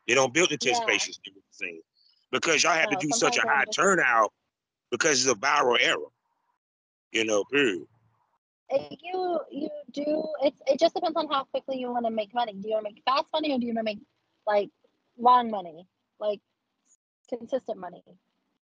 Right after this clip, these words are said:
Speaker 2: Um,
Speaker 1: Yeah.
Speaker 2: because, like, if, you know, I wanted to just throw all my scenes out and see what ca-, sticks, that's fine.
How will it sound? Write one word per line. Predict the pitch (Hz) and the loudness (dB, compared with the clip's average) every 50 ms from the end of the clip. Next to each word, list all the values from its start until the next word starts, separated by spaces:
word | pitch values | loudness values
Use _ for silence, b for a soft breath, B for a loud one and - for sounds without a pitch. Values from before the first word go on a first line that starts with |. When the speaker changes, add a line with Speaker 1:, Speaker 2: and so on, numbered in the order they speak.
| _ | _
Speaker 2:
Um, | 233 247 247 233 214 196 180 185 180 180 180 180 _ | 2 2 2 2 2 -2 -4 -8 -12 -16 -20 -20 _
Speaker 1:
Yeah. | - - 196 _ _ _ _ _ _ _ _ _ _ _ _ _ _ _ _ _ _ | -20 -20 -20 _ _ _ _ _ _ _ _ _ _ _ _ _ _ _ _ _ _
Speaker 2:
because, | 254 247 - 277 269 262 262 247 | -8 -4 2 4 6 6 4 4
like, | 262 247 240 233 233 - _ - | 2 2 2 2 -2 -4 _ -6
if, | 240 240 233 226 - _ _ _ _ _ _ | -4 -4 -4 -4 -8 _ _ _ _ _ _
you | - 254 262 | -12 -10 -8
know, | 247 233 220 214 | -6 -4 -4 -4
I | - 214 220 220 226 226 226 233 226 226 226 220 233 233 233 233 - _ _ _ _ _ _ _ _ _ _ _ _ _ - | -4 -2 0 0 0 0 0 -2 -2 -4 -4 -6 -6 -8 -8 -8 -10 _ _ _ _ _ _ _ _ _ _ _ _ _ -8
wanted | 247 226 247 254 247 240 | -6 -6 -4 -6 -6 -6
to | - 247 | -8 -8
just | 240 240 240 - | -8 -8 -8 -4
throw | - 247 247 | 2 4 6
all | 247 247 240 | 6 6 4
my | 233 214 220 | 2 -2 -6
scenes | 214 _ 269 277 302 302 302 262 | -8 _ -12 -10 -10 -10 -8 -4
out | 247 220 208 208 208 208 202 - 202 | -2 -2 0 0 0 -2 -4 -4 -6
and | 214 214 208 208 202 - _ _ _ 226 _ _ | -6 -6 -6 -6 -10 -16 _ _ _ -20 _ _
see | 262 254 240 | -8 -8 -2
what | 220 226 196 - _ - | 0 0 -2 -2 _ -10
ca-, | - 254 - - | -8 -8 -8 -8
sticks, | _ _ _ - 262 302 302 240 214 208 - - | _ _ _ -4 -2 -2 -2 -2 -4 -6 -6 -8
that's | 214 - _ | -8 -8 _
fine. | - 247 285 302 269 240 233 220 220 | -6 -6 -4 -4 -4 -6 -6 -8 -12